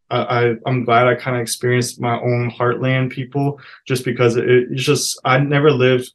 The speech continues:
with, um, other Navajos before. Like, I would always be, like, you know, with the different diversities, like, in our language, we'll call, like, uh, Biliganas or,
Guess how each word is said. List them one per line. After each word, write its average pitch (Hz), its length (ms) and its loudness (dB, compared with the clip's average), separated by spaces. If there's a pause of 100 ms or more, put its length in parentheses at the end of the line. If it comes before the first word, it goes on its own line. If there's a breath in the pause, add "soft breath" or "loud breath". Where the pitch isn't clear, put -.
(100)
with, 120 260 -4
um, 117 300 -2
other 123 180 2
Navajos 123 420 0
before. 135 460 -4 (120)
Like, 117 140 -6
I 117 100 0
would 117 120 4
always 120 260 0
be, 123 100 -4
like, 113 220 0
you 117 80 -4
know, 110 200 -4
with 117 120 -8
the 117 120 -8
different 123 400 -4 (320 loud breath)
diversities, 135 720 2
like, 120 140 0
in 120 120 0
our 127 140 4
language, 120 280 0
we'll 123 100 -4
call, 123 180 0
like, 117 200 0
uh, 117 160 -2
Biliganas 127 800 0
or, 113 260 0